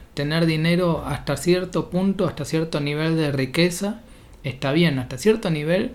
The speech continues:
está bien. Porque uno, bueno, se puede comprar buenos libros, por ejemplo. Sí es bueno tener dinero para comprar buenos libros, eso sí.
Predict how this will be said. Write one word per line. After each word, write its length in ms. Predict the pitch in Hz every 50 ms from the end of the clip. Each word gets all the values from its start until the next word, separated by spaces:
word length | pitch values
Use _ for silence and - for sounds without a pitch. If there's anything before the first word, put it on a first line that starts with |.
| - - -
está 300 | - 131 - - 147 139
bien. 320 | 143 151 151 139 120 117 - - - - - - - - - - - - - - - - - - - - - - - - - - - - -
Porque 360 | 165 160 151 156 160 180 175
uno, 340 | 170 175 190 208 208 190 175
bueno, 340 | 180 185 180 170 165 - - -
se 160 | - 151 139
puede 240 | 139 160 160 160 156
comprar 420 | 156 143 139 135 156 151 147 156
buenos 380 | 151 156 156 151 143 139 139 139
libros, 500 | 151 160 160 160 156 151 147 139 131 135
por 160 | - 139 135
ejemplo. 460 | 131 - 160 147 139 131 123 135 127
Sí 180 | - - 202 214
es 80 | 196
bueno 500 | 180 180 185 190 190 190 185 170 160 - - - - - - - - - -
tener 280 | 139 143 151 156 160
dinero 320 | 156 160 165 175 180 170 170
para 160 | 147 139 131
comprar 380 | 135 127 123 139 143 147 147
buenos 320 | 143 147 143 139 131 120 135
libros, 560 | 127 123 123 120 117 113 110 - - - -
eso 220 | 131 120 131 123 117
sí. 200 | - 117 113